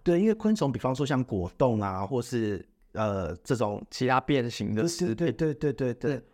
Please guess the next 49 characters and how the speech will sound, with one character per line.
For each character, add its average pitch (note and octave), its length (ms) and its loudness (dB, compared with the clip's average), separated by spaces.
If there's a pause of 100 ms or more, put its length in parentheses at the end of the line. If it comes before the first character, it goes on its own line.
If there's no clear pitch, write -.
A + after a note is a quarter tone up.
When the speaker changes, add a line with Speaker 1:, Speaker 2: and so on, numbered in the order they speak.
Speaker 2:
我 D3 120 2
觉 D#3+ 160 6
得 G#3 320 4 (440)
我 D3+ 80 2
们 F3 140 4
什 F3+ 140 0
么 E3 80 4
都 F3+ 120 8
很 F3+ 120 6
想 C3 180 0
做， D#3+ 200 4
因 - 20 2
为 E3+ 60 2
我 D#3 40 2
们 C#3 80 0
都 C#3 140 4
很 C3+ 120 -2
喜 A2+ 200 -8
欢。 G#2 360 -4
Speaker 1:
嗯。 G3 240 -12
Speaker 2:
像 E3+ 200 4
我 D3+ 100 2
以 C#3+ 40 2
前 C3 220 2
我 C3 100 4
也 B2+ 60 4
是 C3+ 140 0
养 G#2 260 -2
昆 B2+ 240 0
虫， G#2 260 -4
也 G2+ 80 0
养 G2 140 -4 (120)
过。 - 200 -4 (160)
Speaker 1:
嗯。 B2+ 260 -2
Speaker 2:
可 D3 100 2
是 F#3 320 2 (120)
我 C3+ 120 -2
们 B2 240 0
毕 D#3+ 160 2
竟 C#3 360 0
人 A#2 260 0
力 C3 120 2
有 F2 180 -4
限， A#2 240 -6 (420)
团 A#2 260 -4
队 C3 180 2
是， - 240 -8 (340)
就 A#2+ 140 4
是 A#2 180 -2